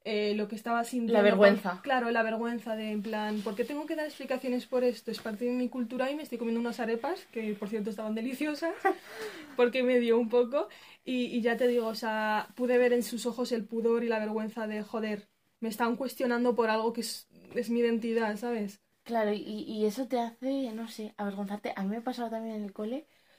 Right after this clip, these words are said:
Speaker 2: Claro, eh, yo soy hija de inmigrantes, hija de,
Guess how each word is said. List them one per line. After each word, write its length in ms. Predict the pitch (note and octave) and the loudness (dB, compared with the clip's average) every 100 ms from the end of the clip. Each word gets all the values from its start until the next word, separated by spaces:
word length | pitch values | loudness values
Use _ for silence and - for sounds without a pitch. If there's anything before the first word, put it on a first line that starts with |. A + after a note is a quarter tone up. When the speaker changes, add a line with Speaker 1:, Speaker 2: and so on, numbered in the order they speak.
| _ _ _ _ _ - _ - | _ _ _ _ _ -20 _ -6
Speaker 2:
Claro, 500 | G#3 G#3+ A#3 G#3 - | 0 2 2 0 -4
eh, 520 | G3+ F#3+ F#3 F#3 G3 - - G3+ F#3+ | -4 -2 -2 -4 -8 -10 -10 -6 -6
yo 120 | F3+ G3 | -4 -4
soy 100 | A3 | -4
hija 180 | G#3 | -4
de 60 | G#3+ | -2
inmigrantes, 840 | G#3 G3+ G#3 G#3+ A#3 A#3+ C#4+ - _ _ _ _ - | -2 -2 -2 -4 -2 -2 -4 -8 _ _ _ _ -10
hija 240 | F#3+ G3+ | -4 0
de, 300 | G3+ G#3 G#3 | 0 0 -4